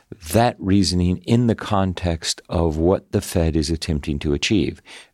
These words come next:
Despite what we might ultimately believe will be the outcome, the Fed is simply trying to reestablish price stability as a forward assumption in the U S economy. So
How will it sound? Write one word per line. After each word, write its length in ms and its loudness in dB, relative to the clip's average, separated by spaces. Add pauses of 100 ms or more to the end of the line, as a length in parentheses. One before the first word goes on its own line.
(260)
Despite 400 2
what 220 2
we 120 4
might 360 2
ultimately 500 0
believe 460 2
will 80 2
be 200 -2
the 200 0
outcome, 600 -2 (360)
the 80 0
Fed 320 0
is 120 2
simply 400 0
trying 540 -2
to 440 0 (260)
reestablish 1080 0
price 280 0
stability 680 0
as 280 -4
a 40 -10
forward 380 0
assumption 500 -2
in 100 -2
the 120 -4
U 160 0
S 180 -4
economy. 480 -4 (360)
So 460 0